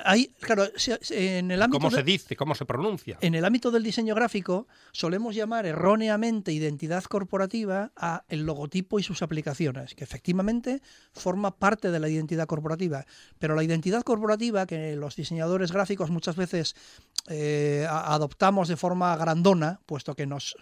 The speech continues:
Speaker 1: eh, nos supera, nos excede, es mucho más que eso.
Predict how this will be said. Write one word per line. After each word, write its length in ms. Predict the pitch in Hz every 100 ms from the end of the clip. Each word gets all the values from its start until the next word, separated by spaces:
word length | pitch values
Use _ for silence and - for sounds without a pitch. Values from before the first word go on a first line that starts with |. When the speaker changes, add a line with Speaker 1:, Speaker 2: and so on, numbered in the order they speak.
| -
Speaker 1:
eh, 120 | - -
nos 300 | - 143 135
supera, 480 | - 135 196 196 156
nos 200 | 151 139
excede, 540 | 151 - 202 180 165 185 - - - -
es 120 | 185
mucho 220 | 233 226
más 160 | 202 180
que 160 | 165 233
eso. 300 | - 135